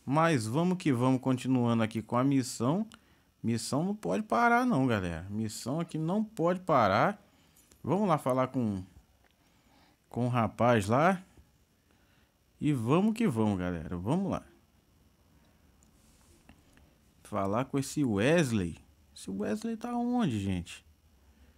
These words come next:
Será que esse Wesley tá onde, mano? Será que tá lá em cima na montanha? Ué, que lugar é esse aqui? Hum,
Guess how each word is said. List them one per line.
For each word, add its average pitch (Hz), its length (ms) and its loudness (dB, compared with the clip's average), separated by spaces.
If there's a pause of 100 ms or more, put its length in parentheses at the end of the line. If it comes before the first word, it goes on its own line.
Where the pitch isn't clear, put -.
(1300)
Será - 420 -6
que 220 80 -14
esse - 140 -8
Wesley 208 480 2
tá 233 260 0
onde, 220 480 2
mano? 101 400 -2
Será - 200 -12
que - 60 -20
tá - 120 -8
lá 147 100 -4 (120)
em 123 80 -2
cima 135 200 -4
na 135 80 0
montanha? 131 640 -2 (380)
Ué, 95 100 -8
que - 140 -16
lugar 160 240 -4
é 165 40 -2
esse 156 140 -8
aqui? 110 300 -6 (1300)
Hum, 160 880 -4